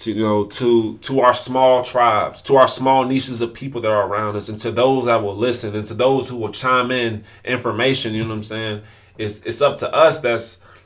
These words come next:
that's gonna wake up, you know, certain people and get them to understand, like, look, look, look, you see what we're doing? We ha-, we can't keep going this way. We gotta go this way now, because that's not where, it's not popping right there no more. It, that's not where the game is at now. The game is over here now.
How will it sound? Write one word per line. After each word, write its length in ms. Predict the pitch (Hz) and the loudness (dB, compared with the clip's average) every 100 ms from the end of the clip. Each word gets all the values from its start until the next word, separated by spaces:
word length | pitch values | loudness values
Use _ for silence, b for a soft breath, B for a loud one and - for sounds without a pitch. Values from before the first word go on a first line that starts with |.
| b | b
that's 180 | - 110 | -6 -4
gonna 220 | 120 110 | -4 -4
wake 260 | 95 123 120 | -2 -2 2
up, 300 | 127 113 - | 0 0 -6
you 60 | 113 | -6
know, 120 | 107 | -4
certain 380 | - 123 110 - | -2 -2 -2 -6
people 320 | 135 135 101 | -8 -8 -8
and 80 | 98 | -6
get 160 | 139 | -6
them 140 | 139 120 | -4 -4
to 100 | 107 | -4
understand, 640 | 123 104 - 113 135 117 | -4 -6 -8 -6 -4 -4
like, 200 | 95 87 | -6 -4
look, 520 | 175 190 165 - - - | 2 6 4 2 -14 0
look, 440 | 190 196 - - _ - | 6 8 6 -2 _ 4
look, 440 | 180 135 - - _ _ _ _ _ _ | 8 8 4 -10 _ _ _ _ _ _
you 80 | 110 | 0
see 160 | 170 | 8
what 100 | 170 | 8
we're 120 | 156 139 | 8 2
doing? 400 | 156 170 160 - - _ _ _ _ _ - | 4 2 0 -8 -20 _ _ _ _ _ -14
We 240 | 98 131 | -2 2
ha-, 200 | 135 151 | 4 2
we 80 | 135 | 2
can't 240 | 135 170 - | 0 0 -2
keep 200 | 151 120 | -6 0
going 260 | 139 131 | 2 2
this 220 | 120 131 | 0 -4
way. 100 | 139 | -4
We 80 | 127 | -2
gotta 180 | 120 117 | 0 0
go 200 | 123 117 | 0 -2
this 340 | 104 135 135 | 0 -2 0
way 220 | 113 98 87 | -2 -2 -4
now, 300 | 85 82 82 b b | -8 -10 -16 b b
because 220 | - 113 110 | -8 -4 0
that's 260 | 120 - | 0 0
not 260 | 135 120 - | 0 0 0
where, 220 | 120 120 | 0 0
it's 220 | 113 - | -2 -2
not 200 | 143 135 | 0 0
popping 380 | - 170 170 123 | 4 4 4 2
right 180 | 107 95 | 0 0
there 140 | 101 | -2
no 140 | 92 92 | -4 -8
more. 240 | 87 - | -8 -10
It, 280 | - 101 - | -6 -6 -2
that's 200 | 139 143 | -4 0
not 220 | 151 123 | 2 2
where 100 | 131 | 0
the 60 | 127 | 0
game 280 | 127 127 120 | -2 -2 -2
is 140 | 113 | 0
at 220 | 113 85 | 0 0
now. 220 | 87 87 - | -6 -10 -12
The 60 | |
game 260 | 117 120 120 | -6 -4 -4
is 120 | 107 | -4
over 180 | 113 95 | -6 -6
here 180 | 107 101 | -6 -6
now. 220 | 85 85 | -8 -14